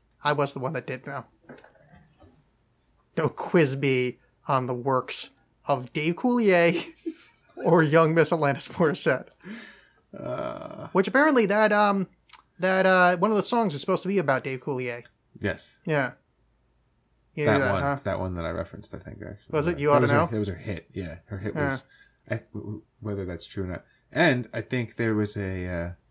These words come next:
Speaker 2: Curb Your Enthusiasm or something, where the whole big gag at the end was that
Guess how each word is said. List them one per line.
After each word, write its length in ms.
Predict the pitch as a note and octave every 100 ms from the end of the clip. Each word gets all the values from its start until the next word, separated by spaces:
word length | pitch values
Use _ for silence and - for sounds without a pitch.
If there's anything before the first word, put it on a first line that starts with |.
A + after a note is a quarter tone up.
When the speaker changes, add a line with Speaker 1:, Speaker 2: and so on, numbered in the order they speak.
| _ _ _ _ _
Speaker 2:
Curb 280 | - A2+ G#2
Your 120 | G2+
Enthusiasm 840 | F#2+ F2 F#2 F#2 F2+ E2+ D#2+ - -
or 60 | -
something, 520 | - F2+ - F2 E2
where 180 | E2+ E2+
the 120 | F2+
whole 360 | F#2 F2 F2 - _ _ _ _ _ _ - -
big 180 | - E2+
gag 260 | F#2 E2+ E2
at 120 | D#2+
the 100 | E2
end 200 | E2+ D#2+
was 120 | D#2+
that 280 | - D#2